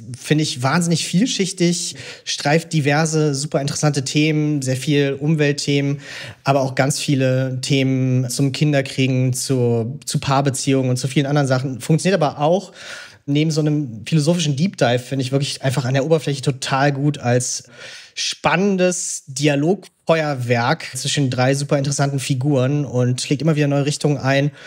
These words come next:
Ja, ich hab's total genossen. Es werden viele Erinnerungen an Ex Machina wach, nicht nur wegen Alicia Vikander. Das Ganze hat auch irgendwie so eine ähnliche Struktur und es spielt wieder in so einem, in so einem futuristischen, stylischen Future-Bau in der Natur.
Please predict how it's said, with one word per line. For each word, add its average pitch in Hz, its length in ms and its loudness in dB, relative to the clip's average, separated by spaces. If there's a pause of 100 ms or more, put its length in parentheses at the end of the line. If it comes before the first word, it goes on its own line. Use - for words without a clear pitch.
(500)
Ja, 147 220 2
ich 123 100 -2
hab's - 260 0
total 165 380 0
genossen. 202 400 0
Es 175 160 -2
werden 165 140 2
viele 190 200 2
Erinnerungen 165 340 2
an - 0 -
Ex - 240 -4
Machina 196 440 0
wach, 196 300 -4
nicht 143 160 2
nur 143 120 2
wegen 139 160 0
Alicia 139 300 0
Vikander. 156 600 0 (180)
Das - 120 -18
Ganze - 200 0
hat 156 60 2
auch 127 60 -2
irgendwie 143 120 2
so 135 80 -2
eine 139 80 0
ähnliche 151 220 0
Struktur 202 560 -2
und 160 60 0
es 151 80 -2
spielt 139 220 -2
wieder 139 200 2
in 131 80 -2
so 135 80 0
einem, 127 260 0 (540)
in 147 80 0
so 131 100 0
einem 135 100 0
futuristischen, 135 1000 -2
stylischen 131 920 0
Future-Bau 156 760 0
in 143 80 -4
der 139 80 0
Natur. 180 480 0